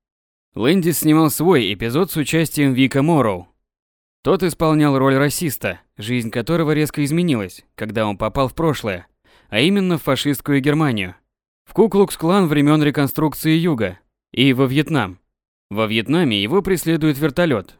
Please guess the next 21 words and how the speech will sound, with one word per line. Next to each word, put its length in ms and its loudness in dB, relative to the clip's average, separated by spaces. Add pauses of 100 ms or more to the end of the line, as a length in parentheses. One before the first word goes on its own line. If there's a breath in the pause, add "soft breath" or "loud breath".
(120)
Взрыв 380 -2
мареносодержащих 1080 0
веществ, 560 -4
используемых 640 -2
для 100 -2
создания 460 -2
спецэффектов, 800 -8 (360 soft breath)
повредил 460 2
лопасти 380 -2
вертолёта, 640 -2 (380)
и 100 -4
вертолёт 440 -2
рухнул. 440 -4 (760)
Морроу 400 2
и 120 -2
двое 300 0
детей-азиатов, 1040 -2
задействованных 760 -2
в 40 -16
сцене, 340 -2
погибли. 520 -6